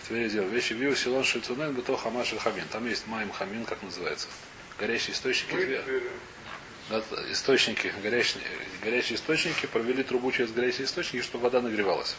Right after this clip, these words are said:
Speaker 1: Теперь сделал это, естественно, не в шаббат. Вопрос, в шаббат можно ли это горячей водой, которая нагрелась, пользоваться в шаббат. Омру лем хахомим, сказали мудрецы, им бы шаббат, гахамин шухму бы шаббат. Если это, если хотите пользоваться в шаббат,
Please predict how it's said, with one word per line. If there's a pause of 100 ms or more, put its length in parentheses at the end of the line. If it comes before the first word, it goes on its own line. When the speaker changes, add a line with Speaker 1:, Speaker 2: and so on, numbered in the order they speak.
(1800)
Speaker 1:
Теперь
сделал
это,
естественно,
не
в
шаббат. (240)
Вопрос,
в
шаббат
можно
ли
это
горячей
водой,
которая
нагрелась, (720)
пользоваться (240)
в
шаббат. (2000)
Омру
лем
хахомим,
сказали
мудрецы,
им
бы
шаббат,
гахамин
шухму
бы
шаббат.
Если
это,
если
хотите
пользоваться
в
шаббат,